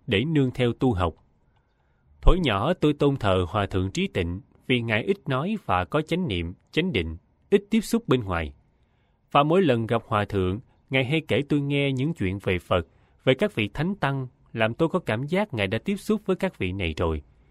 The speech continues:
Tôi có cảm giác mơ hồ không biết những chuyện Ngài kể là thật hay giả. Và tiếp xúc được với các Bồ Tát vô hình, chúng ta mới thấy khác là từ Nguyên Thủy tiến lên Đại Thừa, vì các Bồ Tát đã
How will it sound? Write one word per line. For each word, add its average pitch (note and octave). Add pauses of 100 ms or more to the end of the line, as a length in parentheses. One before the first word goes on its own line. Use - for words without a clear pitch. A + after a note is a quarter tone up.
(320)
Tôi F#3
có G#3
cảm C#3
giác G3+
mơ D3
hồ F#2+
không D3+
biết G#3+
những D3
chuyện F#2+
Ngài F2+
kể F2
là F2
thật -
hay A#2
giả. E2 (1040)
Và G#2+
tiếp G3+
xúc A#3
được G#2
với F3+
các -
Bồ G2+
Tát F3
vô C#3
hình, F2+ (420)
chúng G3
ta C3
mới D3+
thấy E3
khác G3
là F2+ (200)
từ B2+
Nguyên D#3+
Thủy G#2+
tiến F#3
lên B2+
Đại F#2
Thừa, F2 (540)
vì C#3+
các G#3
Bồ G#2+
Tát F#3+
đã C#3+